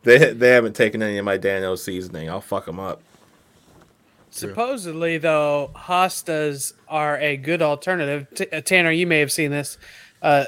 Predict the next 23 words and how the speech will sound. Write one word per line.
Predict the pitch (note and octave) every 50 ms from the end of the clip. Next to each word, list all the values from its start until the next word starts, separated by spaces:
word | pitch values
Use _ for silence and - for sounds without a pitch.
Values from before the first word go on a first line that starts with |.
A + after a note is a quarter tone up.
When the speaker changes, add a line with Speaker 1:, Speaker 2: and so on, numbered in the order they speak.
| A2+ A#2+
Speaker 3:
there's | D3 D#3+ D#3+ D#3+ D#3+ D3 -
some | - E3 D#3
asparagus | D3 C3+ - - - - F3+ F3 E3+ E3+ D#3+ D#3 D#3+ D3+ - -
fields | - - D#3+ D3+ D3+ D3+ D3+ D3 C3+ C3+
growing | - D3+ D#3 D3 D3+ D3+ D3+ D3 D3 C#3+ C#3+ C3+
that, | C3+ C#3+ C3+ C#3 C3+ C3+ C3+ C3+ - - -
um, | D3 C3+ C3 B2+ B2+ B2+ B2 B2 A#2+ A#2+ B2 B2 _ _ - - - - _ _ _ _ _ _ _ _ D#3
they | D#3+ D#3 D3+ D3 C#3+ C3+
have | B2 D3 E3 D#3 D3+ C#3 C3
to, | C#3+ C#3+ C3+
like, | C3+ C#3 C3 B2 B2+
just | B2+ C#3 C#3 - - - _ - C3+ C#3+ B2+ - _ _ _ _ _
ditch | - F#3 E3+ D#3 - - - - - - - -
millions | D#3 D#3+ D#3+ E3 D#3+ D#3 D3+ D3+ C#3+ C3+
and | C#3+ C#3+
millions | D3 D3 D3 C#3+ C#3 C3+
of | C#3 -
pounds | D3 D3+ C#3+ C#3+ C#3+ C#3+ C3 C#3
of | B2+ B2+
asparagus. | A#2+ - - - F3 F#3+ F#3 D3 C3+ C3+ C3 - - - - _ _ _ - - - _ _ - -
And | - E3+ E3 D#3+ D#3 D#3 D#3 D#3 C#3 - _ -
supposedly, | - - - D#3+ - G#3 A3+ C4+ D4 B3 G3 F3 D#3+ D#3+ D#3+ E3 E3
hostas | - - - - A3+ B3 C4+ B3+ - - - F3 E3+ F3 E3+ -